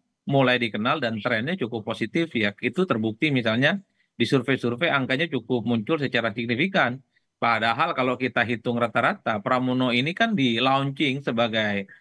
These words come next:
salah satu gubernur di Jakarta kan baru dua bulan, tapi perolehan elektabilitasnya sudah mendekati Ridwan Kamil. Saya kira itu cukup luar biasa. Itu artinya apa? Dulu Pramono Anung yang tidak pernah diperhitungkan, newcomer dalam Pilkada Jakarta,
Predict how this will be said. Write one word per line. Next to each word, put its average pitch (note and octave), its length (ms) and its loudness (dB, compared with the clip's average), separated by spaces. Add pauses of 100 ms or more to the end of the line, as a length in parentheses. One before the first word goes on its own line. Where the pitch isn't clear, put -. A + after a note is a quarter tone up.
(240)
salah B2 240 0
satu B2 240 -2
gubernur A#2+ 480 0
di A2+ 160 0
Jakarta A#2+ 480 0
kan G3+ 160 0
baru B2+ 240 0
dua A2 160 0
bulan, A2 400 0
tapi B2 400 0
perolehan B2+ 560 0
elektabilitasnya A#2 1040 0 (320)
sudah C3 240 2
mendekati B2 480 2
Ridwan A#2 400 0
Kamil. C3+ 400 0
Saya C3+ 240 0
kira C#3 320 0
itu F#3+ 160 -2
cukup C3+ 240 -4
luar A#2+ 160 4
biasa. A2+ 480 0 (400)
Itu C#3+ 240 0
artinya F#3 480 4
apa? D3 240 -2
Dulu D3+ 240 0
Pramono D3 400 -2
Anung C#3+ 320 0
yang C3 160 0
tidak A#2+ 240 -2
pernah A#2+ 160 0
diperhitungkan, A#2+ 800 -2
newcomer C3 480 0
dalam A#2 240 0
Pilkada A2+ 400 -2
Jakarta, A2 560 0